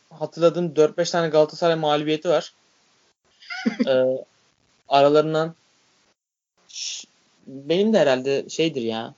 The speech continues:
Speaker 1: Türkiye Kupası, ma-, Türkiye Kupası maçıdır benim de beş birlik. O maç, be-, Fenerbahçe <laughs> şimdi böyle söyleyince garip oluyor. Hani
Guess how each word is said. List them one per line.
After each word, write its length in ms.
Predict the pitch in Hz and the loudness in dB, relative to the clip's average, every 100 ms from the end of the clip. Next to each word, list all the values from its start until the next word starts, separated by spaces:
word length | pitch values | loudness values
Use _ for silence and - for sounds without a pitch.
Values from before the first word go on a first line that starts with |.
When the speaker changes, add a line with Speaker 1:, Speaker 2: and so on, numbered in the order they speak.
| - | -12
Speaker 1:
Türkiye 300 | 143 147 135 | -4 -2 -2
Kupası, 460 | - 135 - 139 - _ 135 | -4 -6 -6 -8 -10 _ -4
ma-, 320 | 127 - - | -4 -4 -6
Türkiye 280 | 165 190 170 | -2 0 0
Kupası 240 | 135 131 | -2 -4
maçıdır 240 | 120 127 | -4 -4
benim 140 | 117 120 | -2 0
de 100 | 120 | 0
beş 220 | 127 - | 0 -2
birlik. 300 | 120 120 - _ _ _ | -6 -8 -18 _ _ _
O 80 | 143 | 0
maç, 240 | 147 147 - | 2 0 -2
be-, 240 | 156 160 - | -2 -2 -2
Fenerbahçe 560 | 156 170 202 202 - 170 | 2 6 6 4 0 -4
<laughs> 0 | |
şimdi 440 | - 190 190 151 | -4 -2 -4 0
böyle 180 | 160 175 | 2 2
söyleyince 340 | 180 170 180 | -2 -2 0
garip 300 | 156 151 180 | 2 2 2
oluyor. 260 | 190 139 123 | 0 -2 -2
Hani 200 | 143 | -6